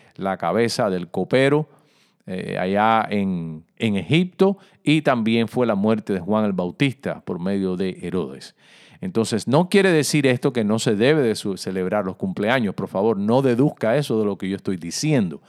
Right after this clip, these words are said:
Lo que estoy diciendo es meramente la actitud de la Biblia acerca de la, los nacimientos, la fecha de los nacimientos, y recordarse las fechas de no-, de los nacimientos y celebrarlas posteriormente. Bueno,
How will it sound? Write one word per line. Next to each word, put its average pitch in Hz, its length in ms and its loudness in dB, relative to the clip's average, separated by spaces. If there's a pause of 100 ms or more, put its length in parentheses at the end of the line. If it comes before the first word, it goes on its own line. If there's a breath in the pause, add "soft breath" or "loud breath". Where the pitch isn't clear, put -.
(400 soft breath)
Lo 95 100 -6
que 92 60 -8
estoy 139 180 0
diciendo 156 500 2
es 131 80 2
meramente 120 640 0 (420)
la 123 180 2
actitud 139 540 0
de 143 120 2
la 131 120 2
Biblia 127 380 2
acerca 123 500 0
de 120 520 0
la, 107 360 -2
los 107 220 -2
nacimientos, 156 840 2 (380 soft breath)
la 180 160 -4
fecha 180 320 2
de 147 80 4
los 139 100 2
nacimientos, 135 680 0 (440 soft breath)
y 107 380 0
recordarse 113 640 2
las 139 140 2
fechas 143 240 0
de 113 60 -2
no-, 113 80 0 (140)
de 117 160 -2
los 101 120 -4
nacimientos 123 560 -2
y 120 40 0
celebrarlas 107 680 0
posteriormente. 92 720 -4
Bueno, 98 240 -2